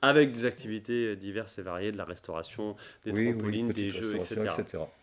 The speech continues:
Speaker 1: Merci beaucoup Alain Marquis, et bon week-end. On viendra peut-être faire un petit tour du côté de Rue-sur-Moselle. C'est samedi vingt-cinq et dimanche vingt-six juin, c'est toute la journée, bien évidemment. Marie Bourgault,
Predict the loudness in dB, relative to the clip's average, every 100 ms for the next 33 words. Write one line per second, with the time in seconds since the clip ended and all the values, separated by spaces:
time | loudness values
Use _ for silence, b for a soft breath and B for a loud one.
0 | _ b b 4 8 8 8 10 10 10
1 | 6 4 2 2 0 0 2 4 2 4
2 | 2 2 2 0 0 -2 -4 -8 -6 -6
3 | -6 -10 -8 -2 -2 B B B -6 -2
4 | 2 2 4 4 4 2 2 2 2 4
5 | 4 4 2 0 0 0 0 -2 -4 -2
6 | -2 -2 -4 -6 -6 -8 -4 -4 -4 -4
7 | -8 -10 -6 -6 -6 -14 -10 -8 -6 -2
8 | -4 -2 -2 -2 -2 -2 -2 -4 b b
9 | 2 4 4 6 8 8 6